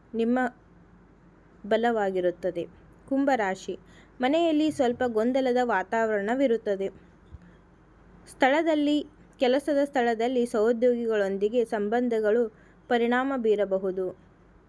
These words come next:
ಮೀನ ರಾಶಿ, ನಿಮ್ಮ ಸಂಗಾತಿಯೊಂದಿಗೆ ನೀವು ಎಲ್ಲೂ ಹೋಗಬಹುದು. ನಿಮ್ಮ ಮನಸ್ಸಿನಲ್ಲಿ ಸಂತೋಷ ಇರುತ್ತದೆ. ನಿಮ್ಮ ಕೆಲಸದಲ್ಲಿ ಪಾರದರ್ಶಕತೆಯನ್ನು ಕಾಪಾಡಿಕೊಳ್ಳಿ.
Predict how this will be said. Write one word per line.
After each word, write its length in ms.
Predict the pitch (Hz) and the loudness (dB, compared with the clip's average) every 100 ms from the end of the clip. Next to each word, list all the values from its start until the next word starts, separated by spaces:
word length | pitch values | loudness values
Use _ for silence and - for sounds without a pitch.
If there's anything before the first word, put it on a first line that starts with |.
| - - - _ - - - - 240 | -20 -20 -20 _ -20 -20 -20 -8 0
ಮೀನ 240 | 262 302 285 | 2 4 0
ರಾಶಿ, 520 | 214 185 185 208 196 - - - - | 0 -4 -6 -12 -14 -14 -20 -20 -6
ನಿಮ್ಮ 240 | 262 302 302 | 0 2 0
ಸಂಗಾತಿಯೊಂದಿಗೆ 1000 | 311 247 214 214 262 302 285 269 254 262 | 0 0 2 0 0 -2 -2 0 0 0
ನೀವು 320 | 254 226 240 | 2 0 -2
ಎಲ್ಲೂ 420 | - 220 214 247 | 0 -2 0 0
ಹೋಗಬಹುದು. 720 | 285 240 208 196 190 185 180 - - - - - - - | 2 0 0 -2 -2 -2 -4 -8 -12 -20 -20 -20 -20 -10
ನಿಮ್ಮ 240 | 214 220 214 | -2 0 0
ಮನಸ್ಸಿನಲ್ಲಿ 720 | 190 190 262 285 262 247 247 | 0 -2 -2 -2 0 2 0
ಸಂತೋಷ 520 | 240 190 190 240 262 | 0 -4 0 0 2
ಇರುತ್ತದೆ. 560 | 254 208 196 196 175 175 - - - | 2 0 -2 -4 -4 -8 -12 -20 -8
ನಿಮ್ಮ 220 | 220 226 214 | -4 -2 0
ಕೆಲಸದಲ್ಲಿ 680 | 208 233 262 233 214 240 | 0 0 0 -2 -2 -2
ಪಾರದರ್ಶಕತೆಯನ್ನು 1300 | 240 202 185 220 240 214 220 214 202 190 196 247 220 226 - - - | -2 -2 -2 -2 -4 -6 -10 -10 -8 -6 -4 -4 -4 -6 -20 -20 -4
ಕಾಪಾಡಿಕೊಳ್ಳಿ. 800 | 214 208 202 196 196 185 175 | -4 -2 -4 -4 -2 -2 -2